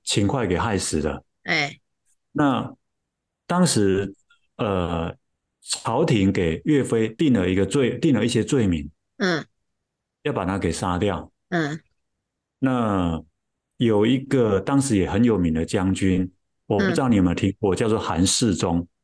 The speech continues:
Speaker 2: 没有。
Speaker 1: 韩世忠啊，他其实当时啊，他有一点偏明哲保身的啦。
Speaker 2: 嗯。
Speaker 1: 因为他，他，他知道当时的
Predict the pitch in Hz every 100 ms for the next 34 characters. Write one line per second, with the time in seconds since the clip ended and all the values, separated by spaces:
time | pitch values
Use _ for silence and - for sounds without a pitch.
0 | _ _ _ 185 180 156 143 135 160 _
1 | _ _ _ _ - 139 170 160 151 135
2 | 120 110 - _ _ _ _ - 147 139
3 | 135 135 131 - _ _ _ - 147 135
4 | 135 - _ - 160 175 143 98 87 92
5 | 139 127 95 120 98 80 107 107 107 104
6 | 95 101 98 90 90 80 73 - 85 82
7 | 76 71 - _ _ - 214 190 139 165
8 | 175 _ _ 147 143 160 147 147 - 147
9 | 143 156 139 139 139 101 85 85 80